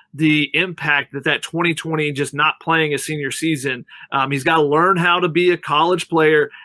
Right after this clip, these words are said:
and put in that constant effort. And that's something, you know, did you want him to learn from Mamel Hite, who's got a, you know, a couple of years on him or one year on him? You want him to learn from Shane Lee. You want him to learn from Solomon Byrd. This is a guy who he's behind, who's put in that work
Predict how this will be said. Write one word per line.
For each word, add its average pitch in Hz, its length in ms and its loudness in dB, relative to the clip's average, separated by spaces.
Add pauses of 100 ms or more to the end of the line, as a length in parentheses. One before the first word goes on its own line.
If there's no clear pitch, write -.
and 135 120 -4
put 160 200 0
in 165 120 2
that 160 240 0
constant 151 520 -2
effort. 156 420 0 (220)
And 160 120 -4
that's 196 160 0
something, 214 400 -2 (440)
you 170 100 0
know, 170 160 4
did 156 220 -4
you 160 80 0
want 190 240 2
him 190 140 0
to 170 60 2
learn 151 300 2
from 160 200 -4
Mamel 147 420 -2
Hite, 147 240 0
who's 143 160 -2
got 151 120 0
a, 135 80 -4 (100)
you 143 140 -4
know, 127 80 -2
a 123 60 -6
couple 139 240 -2
of 139 80 -2
years 139 240 -2
on 135 160 -4
him 160 140 -4
or 117 100 -4
one 139 160 -2
year 139 220 -2
on 135 100 -2
him? 160 140 -4 (180)
You 139 100 -12
want 196 240 0
him 196 140 0
to 170 80 0
learn 165 300 2
from 151 200 -6
Shane 151 380 -2
Lee. 139 300 0
You 143 140 -4
want 170 260 0
him 180 100 0
to 165 80 2
learn 156 300 0
from 165 160 -10
Solomon 165 580 -2
Byrd. 220 360 0 (440)
This 160 100 -8
is 190 60 0
a 196 60 2
guy 190 280 2
who 196 160 -2
he's 180 140 -2
behind, 147 500 0
who's 160 160 2
put 196 260 2
in 196 100 2
that 180 200 0
work 180 300 0